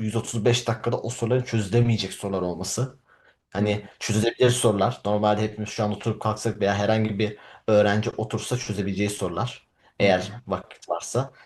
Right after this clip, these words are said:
Speaker 1: Ama yüz otuz beş dakikada Türkçe üzerine, sosyal üstüne ve fenin üzerine o matematik sorularını çözmek çok yıpratıcıydı.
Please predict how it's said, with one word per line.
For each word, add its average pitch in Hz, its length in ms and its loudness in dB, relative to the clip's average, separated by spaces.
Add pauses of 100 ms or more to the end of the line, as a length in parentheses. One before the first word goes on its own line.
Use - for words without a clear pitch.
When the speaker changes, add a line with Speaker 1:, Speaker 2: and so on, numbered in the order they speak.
(180)
Speaker 1:
Ama 113 180 4
yüz 107 240 2
otuz 110 260 0
beş 120 200 4
dakikada 104 260 -2 (120)
Türkçe - 500 -4
üzerine, 107 300 2
sosyal 101 460 -4
üstüne 101 500 -2
ve 101 80 2
fenin 101 320 -2
üzerine 107 300 0
o - 140 -2
matematik 101 320 -2
sorularını 104 300 -2
çözmek 113 500 -2
çok - 220 -6
yıpratıcıydı. 92 720 -4